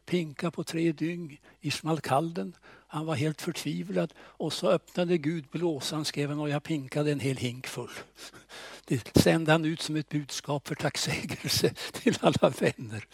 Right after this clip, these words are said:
Alltså det, det visar Luther från en sida som man ju inte brukar ta fram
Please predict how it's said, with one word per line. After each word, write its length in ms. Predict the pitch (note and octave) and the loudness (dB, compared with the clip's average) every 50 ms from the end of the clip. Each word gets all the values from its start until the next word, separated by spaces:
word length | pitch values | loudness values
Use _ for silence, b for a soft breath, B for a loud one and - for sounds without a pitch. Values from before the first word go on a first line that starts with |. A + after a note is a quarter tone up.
| B B B B B B | B B B B B B
Alltså 240 | - D#3 C#3+ C#3 E3 | 2 2 4 4 4
det, 180 | D#3 E3 F#3 F#3+ | 6 6 8 8
det 140 | - G#3 | 8 8
visar 440 | G3+ F#3+ A3 F#3 D3 - - E3+ F3+ | 8 8 6 8 10 10 10 10 8
Luther 400 | D#3+ D#3+ E3+ D3 - - - D#3+ | 8 6 4 4 2 0 -2 -2
från 200 | C#3+ - D#3 D#3 | 0 0 -2 0
en 120 | D3 D3 C#3+ | 0 0 0
sida 400 | - - D#3 C3+ C3 C#3+ C#3 C3 | -2 -2 -4 -2 -2 -2 -2 -2
som 240 | - D3 C3+ C3 - B B B B B B B B | 0 -2 -2 -4 -6 B B B B B B B B
man 180 | - C#3+ C#3+ | -4 -2 0
ju 100 | C#3 C#3+ | 0 0
inte 200 | D3 C3+ - C#3 | 0 0 0 -2
brukar 300 | B2+ - D3+ C3 - C3 | -2 -2 -4 -4 -4 -4
ta 140 | B2 - C#3 | -4 -4 -4
fram 380 | B2+ - B2 B2+ B2+ B2+ B2 | -4 -2 -2 -2 -2 -2 -2